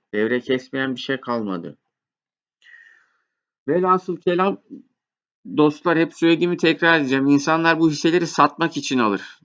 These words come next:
Borsa nihayetinde basit ticarettir. Çarşıda, pazardaki ticaret. Al sat, para kazan. Satış fiyatı eksi alış fiyatıdır yani.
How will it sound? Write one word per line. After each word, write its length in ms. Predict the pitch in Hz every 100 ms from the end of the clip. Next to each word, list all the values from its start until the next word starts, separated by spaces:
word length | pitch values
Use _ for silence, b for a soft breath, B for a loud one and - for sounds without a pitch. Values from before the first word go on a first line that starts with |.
| -
Borsa 320 | 123 131 -
nihayetinde 580 | 143 143 139 127 - 139
basit 340 | 135 127 143 -
ticarettir. 640 | 127 127 127 135 - 90
Çarşıda, 520 | - 113 110 - 120
pazardaki 580 | 120 113 117 110 113 -
ticaret. 260 | _ 113 -
Al 200 | 120 110
sat, 300 | - 131 -
para 240 | 120 123
kazan. 380 | 117 101 92 82 _ _ _ _ _ _ _
Satış 420 | - 127 135 127
fiyatı 300 | - 117 113
eksi 280 | 107 110 -
alış 300 | 127 127 120
fiyatıdır 480 | - 120 117 110 98
yani. 380 | 92 87 95